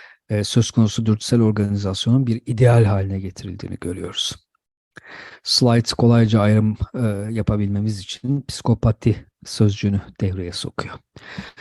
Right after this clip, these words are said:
E, psikopatların, sosyopatların ve psikiyatrik bir sınıflandırma içerisinde tanımlanan, e, antisosyal kişilik bozukluğu taşıyanların,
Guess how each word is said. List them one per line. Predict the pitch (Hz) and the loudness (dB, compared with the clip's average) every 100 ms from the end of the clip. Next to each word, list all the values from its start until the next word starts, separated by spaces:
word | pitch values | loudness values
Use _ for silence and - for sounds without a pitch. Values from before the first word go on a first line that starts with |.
| - - - | -20 -18 -8
E, | 101 95 98 95 | -6 -6 -8 -12
psikopatların, | - - - 101 104 - 98 95 | -8 -4 0 0 0 -2 -4 -4
sosyopatların | 104 110 101 107 - 101 - 98 104 113 113 | -4 -4 0 -2 0 -4 -4 -4 -4 -4 -4
ve | 101 101 - | -4 -4 -8
psikiyatrik | - - 101 98 131 - | -10 -2 -2 0 -2 -2
bir | 104 | -4
sınıflandırma | - 107 - 98 98 104 113 | -4 -6 -4 -4 -2 0 0
içerisinde | 101 - 92 - 87 90 | 0 -2 -4 -4 -8 -4
tanımlanan, | - 107 95 90 98 143 196 _ - - - - - | 0 0 0 -2 -2 -2 -4 _ -20 -20 -20 -12 -2
e, | 110 107 | 0 0
antisosyal | 113 113 - 113 - 120 113 | 0 -2 -2 -4 -2 0 0
kişilik | - - 127 - | 0 -2 -2 0
bozukluğu | 120 104 - 98 | 0 0 -2 -4
taşıyanların, | - 107 - 104 95 98 127 180 | -2 -6 -4 -6 -6 -4 -2 -2